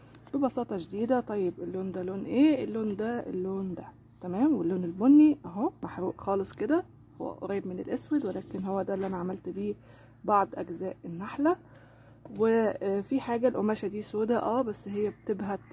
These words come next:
بعد تلات اربع غسلات كده، فمش هيكون لون اسود صريح، هيكون اللون اللي هو المحجر او اللي هو تحس انه اسود بهتان. طبعًا انا مش حابة الاسود يكون داكن يعني، فاستخدمت اللون ده ببساطة شديدة بالخيط بتاعي، وبجيب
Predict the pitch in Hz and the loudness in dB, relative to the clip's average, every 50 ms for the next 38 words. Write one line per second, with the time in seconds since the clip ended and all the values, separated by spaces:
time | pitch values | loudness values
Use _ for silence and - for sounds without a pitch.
0 | - - - - - - - - 180 185 175 - - 190 196 - 196 190 180 185 | -18 -14 -12 -10 -10 -10 -10 -10 -10 -10 -10 -10 -10 -10 -8 -6 -6 -4 -4 -4
1 | 180 175 - 175 - - 196 202 208 - - 220 220 240 240 233 - 196 190 - | -6 -6 -8 -14 -10 -6 -4 -4 -6 -4 -4 -2 0 0 0 -2 -4 -8 -8 -6
2 | - 185 175 - 214 214 202 214 208 202 202 - - 208 214 - - - 196 - | -6 -8 -6 -4 -2 -2 -2 0 -2 -2 -2 -2 -6 -8 -8 -8 -10 -10 -10 -10
3 | - - - 180 190 208 226 - - 202 - - 214 202 196 190 190 202 208 202 | -10 -10 -10 -6 -4 -4 -6 -6 -8 -12 -12 -10 -8 -8 -6 -4 -4 -2 -2 -2
4 | 185 185 180 185 196 196 190 190 180 - - - - - 180 175 - - 185 185 | -2 -4 -4 -2 -2 0 0 0 0 -2 -4 -6 -6 -8 -10 -10 -8 -8 -8 -8
5 | - - - - - - - - 185 165 170 180 196 202 202 202 196 196 - - | -8 -10 -14 -14 -12 -10 -10 -8 -4 -4 -4 -2 0 2 2 2 2 0 -2 -10
6 | - - - - - - - - - - - 226 - - 226 220 214 - 214 214 | -20 -20 -20 -20 -20 -20 -20 -18 -14 -10 -10 -8 -6 -2 -2 0 0 0 -2 0
7 | - 220 202 220 185 160 - 202 185 175 - - - - - - - - - 208 | 0 -2 -2 -2 -4 -6 -4 -4 -4 -4 -6 -8 -14 -20 -20 -20 -12 -8 -4 -2
8 | 202 202 208 214 208 - - - - 196 196 196 196 - - 214 - - 214 - | -2 0 0 -2 -2 -2 -2 -2 -2 -2 0 -2 -4 -4 -4 -6 -4 -4 -4 -4
9 | 196 - - 214 196 185 180 202 190 - - 196 180 180 180 185 190 208 247 339 | -4 -4 -2 -2 0 2 2 0 0 -2 -6 -8 -6 -6 -6 -4 2 6 6 6
10 | 381 - - - - - - - - - - - - 190 190 - - - - 185 | 6 4 -10 -16 -10 -10 -10 -10 -10 -16 -16 -10 -8 -8 -8 -8 -10 -10 -4 -2
11 | 208 214 202 - 208 190 185 202 175 160 - - - - - - - - - - | 0 0 0 -2 -4 -4 -2 -2 -2 -4 -6 -10 -20 -20 -20 -20 -20 -20 -20 -10
12 | - 220 220 233 226 - 247 233 - 214 196 185 185 185 202 214 208 247 262 294 | -6 -4 -2 -2 0 0 -2 -2 -2 -4 -6 -6 -4 -2 0 2 4 4 4 4
13 | 294 - - - 202 185 185 - - 208 196 202 196 170 - 196 208 220 220 233 | 2 2 -2 -6 -6 -8 -6 -4 -4 -4 -4 -4 -6 -8 -6 -4 -2 -2 0 0
14 | 226 214 202 190 190 180 202 208 226 247 | 0 0 -2 -4 -8 -6 -4 -4 -4 -4